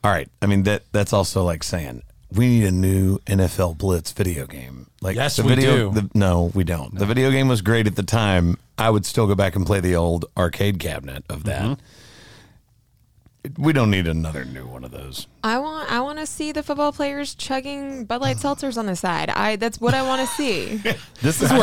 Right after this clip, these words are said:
Speaker 2: what
Speaker 3: I'm
Speaker 2: you
Speaker 3: at.
Speaker 2: want? You want beer league football now?
Speaker 4: That's what they were doing. They would literally get off the field and shotgun a seltzer.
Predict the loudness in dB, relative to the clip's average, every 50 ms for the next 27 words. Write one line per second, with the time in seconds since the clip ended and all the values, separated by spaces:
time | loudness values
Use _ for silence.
0 | 6 6 6 6 6 6 6 6 6 6 6 6 6 6 4 4 2 4 4 4
1 | 6 4 4 2 2 0 0 0 2 2 2 4 4 4 2 2 0 -2 -4 -2
2 | 0 0 0 0 0 2 2 2 2 2 2 2 2 2 2 2 2 2 2 2
3 | 2 0 0 0 2 2 2 0 0 0 2 2 2 2 0 -2 -4 -4 -2 -2
4 | 0 2 2 2 2 2 0 -2 -4 -4 -4 -4 -2 0 2 2 2 0 0 -2
5 | -2 0 0 0 -2 -2 -4 -6 -6 -4 -4 -4 -4 -4 -6 -8 -8 -6 -8 -10
6 | -12